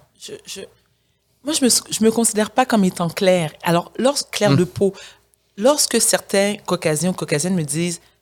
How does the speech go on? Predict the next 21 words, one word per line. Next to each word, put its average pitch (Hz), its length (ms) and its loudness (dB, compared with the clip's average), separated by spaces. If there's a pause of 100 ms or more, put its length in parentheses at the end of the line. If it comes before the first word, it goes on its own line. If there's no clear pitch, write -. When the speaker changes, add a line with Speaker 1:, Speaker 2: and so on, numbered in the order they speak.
(260)
Speaker 1:
Oh, 190 120 -4
mais 175 80 0
toi, 247 140 0
t'as 202 120 2
l'air 170 180 0
du 156 140 -4
mulâtre », 156 300 -2
je - 60 -4
suis - 0 -
comme, « 180 200 -4 (920)
Pas 247 80 -4
du - 220 -6
tout. » 254 320 -2
Je 202 60 -10
veux 202 60 -2
dire, « 196 140 0 (1000)
Non, 247 400 0
euh, 196 200 0
euh, - 80 -4 (300)
non. » 233 360 -2
Et 190 240 0